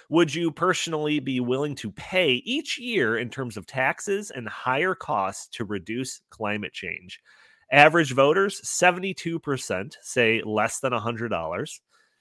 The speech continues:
and twenty-eight percent say five hundred dollars or more. The elites,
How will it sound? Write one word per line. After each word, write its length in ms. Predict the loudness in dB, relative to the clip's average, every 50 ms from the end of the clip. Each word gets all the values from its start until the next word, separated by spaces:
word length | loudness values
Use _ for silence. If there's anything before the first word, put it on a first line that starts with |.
| _ 0
and 260 | 2 4 4 2 0
twenty-eight 540 | -2 0 0 2 4 6 6 6 4 2 -2
percent 500 | -4 -4 -4 -2 -2 -2 -2 -2 -4 -8
say 500 | -10 -2 2 4 4 4 4 2 0 -6 _ _ _
five 340 | 2 6 8 8 8 8 4
hundred 240 | -2 -4 -4 0
dollars 380 | 4 4 6 6 6 4 2 -2
or 240 | -2 -2 -2 -2 -2
more. 480 | -2 -4 -6 -6 -6 -6 -8 -10 -12 -16 _ _ _ _ _ _ _ _ _
The 320 | -6 -2 2 2 4 2 2 2
elites, 680 | 0 0 0 0 0 0 -2 -2 -6 -8 -10 -10 -12